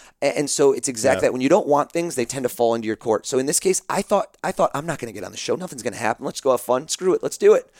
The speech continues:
Speaker 1: And went in there like I own the place.
Speaker 2: Yeah.
Speaker 1: I, I mean, the jokes I made, I go, "We could stop." I did a crazy trick for them, and I go, "Oh, we're done, right? You just give me the million bucks. The show's over. I got this." And they just loved the jokey manner.
Speaker 2: Yeah.
Speaker 1: And, um,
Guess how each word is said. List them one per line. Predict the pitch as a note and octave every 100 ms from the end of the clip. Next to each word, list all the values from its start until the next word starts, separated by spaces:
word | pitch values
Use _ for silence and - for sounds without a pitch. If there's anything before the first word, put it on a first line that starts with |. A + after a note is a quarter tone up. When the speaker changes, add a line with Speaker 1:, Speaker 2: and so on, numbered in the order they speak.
| - - -
Speaker 1:
And | C#3
went | D3+ D#3+
in | D#3+
there | D#3 D#3 D3+ _ _ _ _
like | C#3+ C#3+
I | C#3
own | E3+ F#3
the |
place. | - B2 - - F#2+
Speaker 2:
Yeah. | F2+ E2+ D3+
Speaker 1:
I, |
I | E3 E3
mean, | E3+ D3 C3+
the | D#3
jokes | B2 D#3 E3+
I | C#3+
made, | C#3 D3 C#3
I | A#2
go, | B2 C3
"We | B2+
could | C3+
stop." | - D3 C#3+
I | C#3+
did | C3+ C#3
a |
crazy | A#2 - D3+ C#3+
trick | - C#3+
for | -
them, | C#3 C3
and |
I | B2
go, | B2+ B2+
"Oh, | C3 C3+
we're | D3
done, | F#3+ E3
right? | C3 D3+
You | C#3
just | C3
give | D#3
me | D#3+
the | D#3
million | D#3 D3
bucks. | F3+ E3
The | -
show's | - D3
over. | D3 D3 G#2+
I | A#2
got | C#3 D3+ -
this." | - - - - - - D#3
And | F#3+
they | G#3
just | G3 -
loved | D3+ D#3 C3+
the |
jokey | A#2+ B2+ B2 B2
manner. | G#2 G2+ G2 C#3 D3+
Speaker 2:
Yeah. | F#2+ F2+ E2+ - -
Speaker 1:
And, | B2 B2+ B2
um, | A#2+ A2+ A2+ A2+ A3